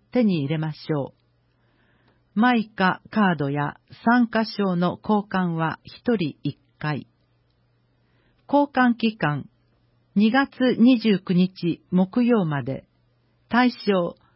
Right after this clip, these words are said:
市内在住の方、子供も大人もみんなでチャレンジ。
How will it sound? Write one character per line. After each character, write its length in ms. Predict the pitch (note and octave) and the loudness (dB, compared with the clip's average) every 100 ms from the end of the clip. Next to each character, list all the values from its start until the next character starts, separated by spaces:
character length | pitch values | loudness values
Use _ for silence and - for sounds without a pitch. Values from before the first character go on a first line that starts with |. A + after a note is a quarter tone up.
| _ | _
市 220 | - D4 | -4 0
内 240 | C#4 G#3+ | 2 2
在 280 | E3 G3 G3 | 0 0 0
住 200 | E3+ F#3+ | 0 0
の 140 | E3+ | -2
方、 460 | D#3+ D#3 - D3+ D3 _ _ _ _ _ _ | -2 -6 -4 -6 -6 _ _ _ _ _ _
子 160 | - A3+ | -2 0
供 320 | C4 B3+ A#3 | 2 2 4
も 320 | G#3+ G#3 - - _ | 4 4 0 -6 _
大 120 | G3 | -4
人 320 | G3+ C4 G#3 | 0 4 4
も 140 | F3 D#3 | 2 2
み 180 | F#3 B3+ | 4 6
ん 100 | A#3+ | 6
な 100 | A#3 | 4
で 160 | E3+ | 0
チ 140 | - G#3 | 0 -2
ャ 60 | |
レ 140 | F3+ D3+ | 0 -2
ン 140 | B2+ | -6
ジ。 240 | - B2+ | -8 -10